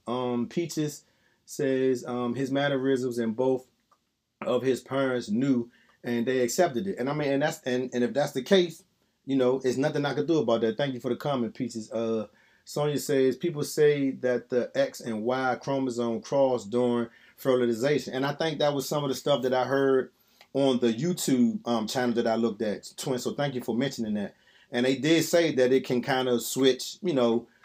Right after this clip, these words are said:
during that process. But again, I mean, I'm just saying, at what point, you know, do we have a conversation versus just,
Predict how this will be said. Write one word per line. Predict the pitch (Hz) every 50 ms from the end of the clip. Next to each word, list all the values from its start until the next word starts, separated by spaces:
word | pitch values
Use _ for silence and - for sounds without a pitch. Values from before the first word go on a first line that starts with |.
| - _ -
during | 131 131 131 123 120
that | 117 107 -
process. | - 185 180 160 - - 123 120 110
But | 113 120 104
again, | 104 98 107 139 160 147 117 - -
I | 127
mean, | 127 123 113
I'm | 123 135 127
just | 131 127 123 -
saying, | 135 131 123 120 117 110 107 101 - _ _ _ _ _
at | 123 123 107 101
what | 98 127 156 - - -
point, | - - 165 165 147 127 117 - - _ _ _ _ _ _ _ -
you | 147 139
know, | 127 120 113
do | 107 107 135 139 131
we | 131 135 120
have | - 131 131 120 113
a |
conversation | 110 - 139 135 131 123 113 110 - 147 143 139 127 120 107 101 92 -
versus | 123 131 131 127 - 123 117 113 110 104 - - _ _ _ _ _ -
just, | 87 92 120 131 131 123 123 - - -